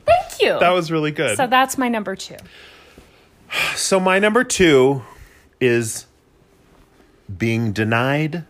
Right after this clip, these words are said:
Speaker 2: by the universe. Mine, this number two is a little heavy too.
Speaker 1: Oh, dear God.
Speaker 2: So I may have mentioned before, I probably haven't 'cause I don't talk about it very much, but I might have mentioned before that I have been in a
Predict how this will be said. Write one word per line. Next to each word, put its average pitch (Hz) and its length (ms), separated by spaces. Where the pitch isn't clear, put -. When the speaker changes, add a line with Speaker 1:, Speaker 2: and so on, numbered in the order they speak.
Speaker 2:
by 107 140
the 104 120
universe. 78 680
Mine, 143 220
this 175 200
number 175 160
two 151 120
is 135 60
a 131 60
little 92 160
heavy 90 200
too. - 220
Speaker 1:
Oh, 196 720
dear 185 300
God. 180 460
Speaker 2:
So 151 760
I 143 120
may 170 400
have 160 180
mentioned 101 340
before, - 320
I 143 120
probably 196 520
haven't 90 480
'cause 131 160
I 123 80
don't 117 200
talk 107 180
about 90 160
it 82 80
very 85 160
much, - 220
but 113 100
I 117 80
might 120 300
have 131 100
mentioned 113 280
before 110 280
that 82 220
I 87 120
have 85 240
been 95 160
in 92 100
a 90 180